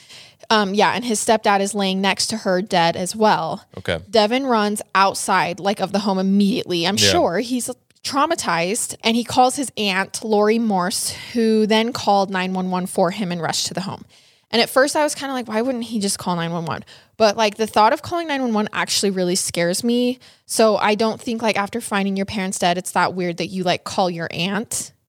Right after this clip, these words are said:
Speaker 1: like, "Come help. Oh my gosh, what do
Speaker 2: Uh-huh.
Speaker 1: I do?" And she's like, "Okay, we need to call nine one one." So I don't think that's that weird.
Speaker 2: And he was, he was young still.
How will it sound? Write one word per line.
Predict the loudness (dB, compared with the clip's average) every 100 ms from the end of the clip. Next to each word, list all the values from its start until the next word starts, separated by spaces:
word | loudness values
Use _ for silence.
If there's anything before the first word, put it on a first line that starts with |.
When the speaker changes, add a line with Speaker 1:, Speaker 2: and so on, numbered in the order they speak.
| _
Speaker 1:
like, | 0 0 2
"Come | 0
help. | 2 2 2
Oh | 0
my | 0
gosh, | 0 0 2
what | 2
do | 4
Speaker 2:
Uh-huh. |
Speaker 1:
I | 2
do?" | 2 0
And | -2
she's | -2 0
like, | 0
"Okay, | 0 -2 -2 -4
we | 2
need | 2
to | 2
call | 0 -4
nine | -4 -6
one | -8
one." | -8 -6
So | -2
I | 2
don't | 2 0
think | -2
that's | -4 -2
that | -4 -4
weird. | -8 -10 -18 _
Speaker 2:
And | -2 2
he |
was, | 2 0 -2
he | -4
was | 2
young | 0 0
still. | -4 -4 -4